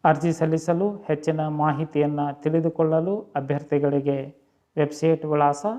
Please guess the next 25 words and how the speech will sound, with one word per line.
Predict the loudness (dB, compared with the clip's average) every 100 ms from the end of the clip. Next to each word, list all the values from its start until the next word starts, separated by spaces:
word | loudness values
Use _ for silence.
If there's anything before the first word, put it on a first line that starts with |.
| -10 -8
ಎಚ್ | -6 -6 -4
ಟಿ | -4
ಟಿ | -4 -4
ಪಿ | -4
ಎಸ್ | -2 -2 -4 -14 -6
ಬಾರ್ | -2 -2 -4
ಕೆ | -4 -2 2 4
ಎ | 4 2 -2 -4
ಡಾಟ್ | -2 -2 -2
ಕೆ | 2 4 4
ಆರ್ | 0 -2 -2
ಡಾಟ್ | -2 -4 -6
ನಿಕ್ | -6 -8 -4
ಡಾಟ್ | -4 -2 -2
ಇನ್, | -2 -2 -10 _ _ _ _
ಈ | 0
ಒಂದು | 2 2 0
ವೆಬ್ಸೈಟ್ | 0 0 -4 0
ವಿಳಾಸವನ್ನ | 2 2 0 -6 -6 -8
ಸರ್ಚ್ | -2 0 0 -2
ಮಾಡಿ | 0 0 -2
ಮಾಹಿತಿಯನ್ನ | -8 -6 -4 -6 -6 -6 -6 -8
ಪಡೆದುಕೊಂಡು | -4 0 0 -2 -4 -4 -4 -8 -2
ಓದಿ | 0 0 -2 -4
ಅರ್ಥೈಸಿ | -8 -2 -2 0 -4 -6